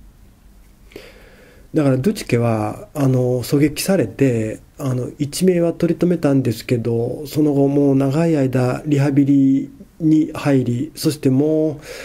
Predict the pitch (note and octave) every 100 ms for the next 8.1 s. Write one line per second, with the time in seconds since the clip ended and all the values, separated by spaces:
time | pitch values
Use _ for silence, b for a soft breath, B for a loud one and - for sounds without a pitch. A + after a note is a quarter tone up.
0 | B B C#3+ D#3+ D#3 - C3+ B2+ B2 -
1 | C#3 C3+ C3+ B2 A#2 A2+ A#2 F#3+ D#3 B2+
2 | A#2 - - A#2 G#2+ G#2+ G#2 - G#2 G#2
3 | G#2 - - _ _ - - - _ -
4 | - - - - - - - - - -
5 | - - - - - - - - - -
6 | - - B B B B B B B -
7 | - - - - - - - D3 C#3+ C#3
8 | C3+